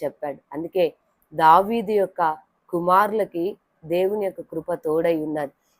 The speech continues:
ఇదే కాలమున దేవుని యందును భయభక్తులు కలిగి ఉంటుండగా ప్రభువు తన కృపతో నిన్ను నింపబోతున్నాడు. అధికంగా దేవుడు నీ ఎడల కృప చూపబోతున్నాడు. దేవుని బిడ్డలారా,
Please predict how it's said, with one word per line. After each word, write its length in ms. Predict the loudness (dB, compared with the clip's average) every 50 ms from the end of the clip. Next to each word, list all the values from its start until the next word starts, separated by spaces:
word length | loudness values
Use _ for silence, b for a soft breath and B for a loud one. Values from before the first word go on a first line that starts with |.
| _ 0 2
ఇదే 160 | 4 4 4
కాలమున 720 | 4 6 6 6 6 6 4 -2 -2 -2 -2 -2 -4 -6 -12 _ _ _ _ _ -4
దేవుని 480 | 0 0 2 2 2 0 0 -2 -4 -4
యందును 360 | -4 -4 -4 -4 -4 -4 -4
భయభక్తులు 600 | -4 -4 -4 -4 -4 -6 -8 _ -12 -10 -6 -6
కలిగి 280 | -6 -6 -6 -6 -6
ఉంటుండగా 640 | -6 -8 -8 -10 -10 -10 -8 -4 -2 0 0 0 -2 -4 _ _ _ _ _ _ _ 0
ప్రభువు 640 | 0 0 2 2 0 0 0 2 0 0 0 -2 -4 _ _ -8 -6
తన 100 | -6 -6
కృపతో 720 | -8 -10 -10 -12 -8 -6 -6 -6 -4 -2 -2 0 -2 -2 -6 _ _ _ _ -10
నిన్ను 200 | -8 -6 -4 -4
నింపబోతున్నాడు. 920 | -4 -4 -4 -4 -4 -4 -4 -2 0 -2 -2 -2 -4 -6 -6 -6 -8 -8 -12 _ _ _ _ _ _ -4
అధికంగా 800 | -4 -4 -4 -4 -6 -6 -6 -6 -4 -4 -2 -2 -2 -4 -4 -6 _ _ _ _ _ -6
దేవుడు 380 | -2 0 0 0 0 0 -2 -4
నీ 200 | -4 -2 -2 -2
ఎడల 240 | -2 -2 -2 -4 -6
కృప 300 | -6 -8 -10 -10 -8 -10
చూపబోతున్నాడు. 840 | -10 -10 -10 -12 -10 -10 -10 -8 -10 -10 -10 -12 -12 -12 -12 -12 -14
దేవుని 480 | _ _ _ _ -2 -2 -2 -2 -2
బిడ్డలారా, 400 | -6 -8 -8 -6 -4 -4 -4 -6